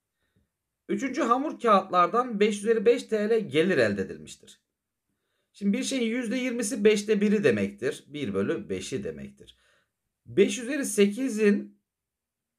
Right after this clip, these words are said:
beşte biri, yani beşe bölünmüş hali kadar satılmış. Bunun üstünde bir var. Yukarı eksi olarak geçer. Ne olur? Beş üzeri yedi olur.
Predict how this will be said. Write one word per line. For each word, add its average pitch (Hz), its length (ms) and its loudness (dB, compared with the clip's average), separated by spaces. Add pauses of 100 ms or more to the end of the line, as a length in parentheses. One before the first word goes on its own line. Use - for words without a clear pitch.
(1200)
beşte 196 800 2
biri, 196 240 2
yani 165 380 0
beşe 202 280 0
bölünmüş 208 380 2
hali 202 360 0
kadar 104 380 0
satılmış. 73 640 -12 (400)
Bunun 160 180 -8
üstünde 143 360 -2
bir 135 140 0
var. 90 200 -2
Yukarı 98 320 -2
eksi 101 220 -2
olarak 147 220 0
geçer. 98 360 -6
Ne 147 60 -6
olur? 160 360 -4
Beş 127 200 -4
üzeri 82 540 -6
yedi 131 440 -4
olur. 71 260 -10